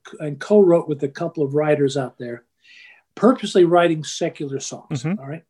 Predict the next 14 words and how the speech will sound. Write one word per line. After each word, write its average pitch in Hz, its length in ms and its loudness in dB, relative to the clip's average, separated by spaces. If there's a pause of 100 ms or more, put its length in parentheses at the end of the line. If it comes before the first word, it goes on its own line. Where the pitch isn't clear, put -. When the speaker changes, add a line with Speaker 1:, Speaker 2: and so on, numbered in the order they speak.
(100)
Speaker 1:
Two 180 220 -4
of - 100 -16
them. - 120 -20 (760)
Came 220 260 4
back. 196 300 0 (100)
I 156 220 -6
hated 160 640 4
'em. - 80 -14 (120)
Speaker 2:
Hmm. 190 160 -2 (400)
Speaker 1:
They 190 140 2
were 202 140 6
the 170 160 -2
most 160 320 -6 (180)
ungratifying. 190 1160 -4